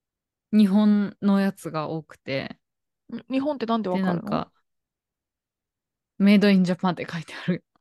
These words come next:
Speaker 2: あー、なるほどね。
Speaker 1: 日本のやつですみたいな書いてあって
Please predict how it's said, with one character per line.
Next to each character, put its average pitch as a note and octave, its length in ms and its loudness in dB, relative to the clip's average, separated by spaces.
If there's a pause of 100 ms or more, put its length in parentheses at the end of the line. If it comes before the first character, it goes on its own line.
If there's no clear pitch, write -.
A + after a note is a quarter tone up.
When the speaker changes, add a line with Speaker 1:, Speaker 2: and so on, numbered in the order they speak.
Speaker 2:
あ C#4 320 4
ー、 G#3 60 2
な G#3 120 2
る C4 80 -2
ほ C4+ 100 -6
ど B3+ 120 -6
ね。 B3+ 140 -8
Speaker 1:
日 F#3+ 100 -4
本 A3+ 140 0 (120)
の A3+ 80 2
や A3+ 100 2
つ A3 140 -4
で F#3 100 0
す F#3 140 -6
み F3 100 -4
た E3 140 -4
い - 20 -4
な D#3 140 -8
書 E3+ 100 -8
い D#3+ 60 -8
て - 160 -12
あ D3+ 40 -8
っ - 80 -18 (140)
て F3 380 -6